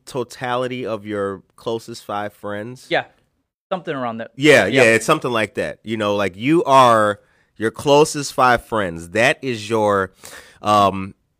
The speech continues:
Speaker 1: and that's so true.
Speaker 2: Yes.
Speaker 1: That is so true.
Speaker 2: Abs-, oh, absolutely,
Speaker 1: Yeah.
Speaker 2: hundred percent.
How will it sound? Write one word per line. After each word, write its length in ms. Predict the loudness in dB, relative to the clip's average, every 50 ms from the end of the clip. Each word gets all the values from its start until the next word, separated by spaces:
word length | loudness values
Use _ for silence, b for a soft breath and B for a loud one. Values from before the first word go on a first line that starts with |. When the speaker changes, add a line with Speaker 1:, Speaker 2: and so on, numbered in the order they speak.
| _ _ _ _ _
Speaker 1:
and 140 | -4 -2 0
that's 160 | -2 -2 -4 -4
so 160 | -6 -8 -8
true. 420 | -8 -10 -8 -8 -8 -8 -8 -12 _ _ _ _
Speaker 2:
Yes. 300 | _ _ _ _ _ _ _ _ _ _ _ _ _ -4
Speaker 1:
That 140 | -4 -4 -4
is 100 | -6 -6
so 180 | -6 -6 -8
true. 420 | -8 -8 -8 -6 -6 -6 -8 -12 -18 _ _ -14
Speaker 2:
Abs-, 220 | -14 -14 -14 -18 _ _ _
oh, 120 | -12 -12 -10 -8
absolutely, 480 | -10 -10 -10 -12 -16 -12 -6 -4 -2
Speaker 1:
Yeah. 60 | -2 -2
Speaker 2:
hundred 80 | -2 -6
percent. 280 | -8 -12 -16 -18 -18